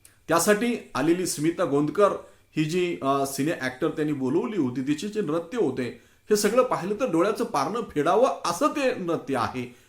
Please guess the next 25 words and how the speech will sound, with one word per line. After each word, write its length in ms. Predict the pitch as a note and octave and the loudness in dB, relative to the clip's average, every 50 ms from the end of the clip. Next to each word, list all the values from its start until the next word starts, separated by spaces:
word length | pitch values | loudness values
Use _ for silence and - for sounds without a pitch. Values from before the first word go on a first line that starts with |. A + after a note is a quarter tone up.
| _ - | _ -4
मी 100 | E3+ G3+ | -2 -2
ते 140 | G3+ G#3+ G#3+ | 0 2 0
बाजूला 360 | F3+ D3 C#3 C3+ D3 D#3+ D#3 | 2 2 0 0 0 0 0
देईन, 280 | C#3+ C#3 D3 D3+ C3+ - | 0 0 0 -2 -2 -4
तुम्ही 160 | D3 C#3+ - | -8 -8 -4
पाहा, 280 | - C3 G#2+ C3+ F3 | -2 -2 -2 -2 -4
पहा 380 | - - - - C#3+ - - G3+ F#3 F#3+ | -6 -6 -6 -6 -6 -6 -6 -8 -10 -10
ते 60 | D#3+ | -10
कशा 280 | - - B2+ - - C3 | -10 -8 -8 -8 -8 -10
पद्धतीचं 520 | - C3 A#2+ B2 A#2+ A#2+ B2+ A#2 - B2+ | -8 -8 -8 -8 -8 -8 -10 -8 -6 -4
आहे 200 | A2+ A2 G#2+ A2+ | -4 -4 -4 -6
ते. 340 | A2 A#2 A2+ - - - _ _ - - - - - | -10 -10 -12 -12 -14 -18 _ _ -20 -20 -18 -8 -2
आणि 260 | - G3 C4 D#4 D4 - - - - _ _ - | 0 2 2 2 0 -2 -8 -14 -20 _ _ -2
अशा 320 | - - - - D4 D#4 | -2 0 4 8 8 8
पद्धतीचा 540 | D#4 D#4 D4 B3+ B3 A#3+ - A#3 A3 - A#3+ - | 8 8 4 4 2 2 0 -2 -4 -2 -2 -2
ॲक्टर 280 | D3+ C#3 - - B3 B3+ | -2 -2 -2 -2 -4 -2
निवडणं, 500 | A#3 F3 D#3+ D#3 D#3 A3 D4 C#4+ B3+ G3+ | 0 2 4 4 6 4 4 2 2 2
याला 240 | F3 E3+ E3+ A3+ B3+ | 2 2 2 2 2
सुद्धा 280 | A#3+ - - A#3+ B3+ | 0 -2 -4 -2 -2
एक 60 | C4+ A3 | -2 -2
जाणतेपणा 800 | F#3+ C#3 A2 C#3+ C#3+ D3 F3 F#3 F#3 D#4 D4+ D4 C4+ G#3+ G3+ F3 | -4 -2 2 4 4 6 4 2 -2 -4 -2 0 2 2 2 2
लागतो, 280 | D3+ B2 - - C#3 | 2 0 -2 -4 -6
नुसता 400 | C3 C3+ C#3+ C#3 - A3 A#3 A3 | -6 -6 -6 -6 -4 -4 -4 -2
झपाटलेपणा 680 | D3+ C3 A#2+ A#2 C#3+ C#3 C#3 D3+ C#3+ C3+ C#3 C3 C3 | -2 -4 -4 -4 -4 -4 -4 -6 -6 -4 -4 -4 -2
नाही. 360 | B2 A#2+ G#2+ F#2+ - G#2+ G2 | -2 -2 -4 -4 -6 -10 -14